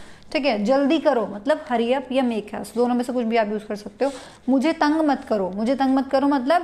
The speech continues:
"Don't trouble me"। ठीक है, "Don't trouble me" मतलब "मुझे परेशान मत करो"। ये दोनों में से आप कुछ भी, आप इन, in phrases को इस तरीके से यूज़ कर सकते हैं। चलिए next phrase देखते हैं, Next phrase देखते हैं, "फर्श पर मत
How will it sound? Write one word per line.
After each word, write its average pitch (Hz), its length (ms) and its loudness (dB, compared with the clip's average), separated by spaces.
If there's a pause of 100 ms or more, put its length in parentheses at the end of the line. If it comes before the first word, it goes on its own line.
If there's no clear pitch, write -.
"Don't 254 280 0 (100)
trouble 214 280 0
me"। 185 380 -8
ठीक 277 140 -2
है, 294 60 0
"Don't 247 260 2
trouble 220 260 2
me" 226 80 -2
मतलब 233 280 0
"मुझे 233 180 0
परेशान 214 480 -2
मत 220 200 -2
करो"। 277 280 2 (380)
ये 262 60 2
दोनों 254 200 4
में 254 100 2
से 269 100 2
आप 269 120 0
कुछ 233 140 -2
भी, 294 280 0
आप 220 300 0
इन, 269 320 2 (220)
in 254 180 -2
phrases 226 340 0
को 262 120 -2
इस 247 140 -2
तरीके 202 240 0
से 208 120 -4
यूज़ 240 200 -4
कर 190 140 -6
सकते - 360 -14
हैं। 196 100 -16 (560)
चलिए 233 240 2
next 240 280 -4
phrase 285 220 2
देखते 277 340 0
हैं, 349 340 -6 (1500)
Next 254 300 -2
phrase 302 180 0
देखते 294 320 0
हैं, 330 120 4
"फर्श 330 480 0
पर 320 280 0
मत 311 320 0